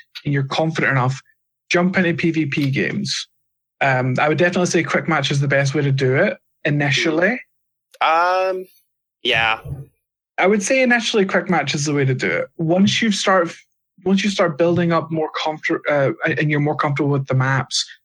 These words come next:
Speaker 1: start expanding to other heroes. Uh, you know, build up a little roster of that role that you wanna play. And then maybe jump into draft.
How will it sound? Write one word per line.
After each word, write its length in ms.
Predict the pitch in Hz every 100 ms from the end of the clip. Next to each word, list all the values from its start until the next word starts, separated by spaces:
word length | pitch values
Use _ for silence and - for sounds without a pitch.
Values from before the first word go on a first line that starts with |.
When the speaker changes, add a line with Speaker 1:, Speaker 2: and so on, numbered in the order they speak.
| _ -
Speaker 1:
start 240 | 170 170
expanding 720 | 165 - - 123 139 151 170
to 100 | 165
other 180 | 151 160
heroes. 560 | 151 156 165 170 170 175 185 _ _ _ _ _
Uh, 340 | 143 139 135 135
you 60 | 143
know, 120 | 135
build 280 | 135 156 165
up 140 | 160
a 40 | 156
little 260 | 147 147
roster 680 | 143 139 139 - 156 147 143
of 200 | 135 131
that 200 | 127 127 139
role 400 | 139 143 143 160
that 120 | 156
you 160 | 139 139
wanna 180 | 135 131
play. 380 | 151 156 202 208 - _ _ _ _ _ _ _ _ _ _ _ _ _
And 200 | - 175
then 200 | 175 180
maybe 220 | 185 180 175
jump 320 | 143 170 139
into 160 | 160
draft. 640 | 143 139 113 - - -